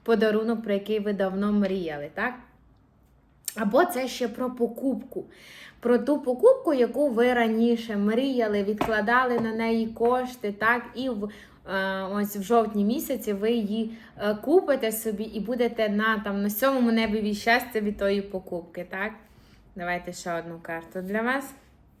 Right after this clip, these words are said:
Королева пентаклів.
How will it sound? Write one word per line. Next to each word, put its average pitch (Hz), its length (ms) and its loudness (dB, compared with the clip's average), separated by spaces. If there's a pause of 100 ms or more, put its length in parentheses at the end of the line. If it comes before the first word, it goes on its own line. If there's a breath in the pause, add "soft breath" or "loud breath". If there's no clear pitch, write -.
(280)
Королева 233 840 8
пентаклів. 320 1200 6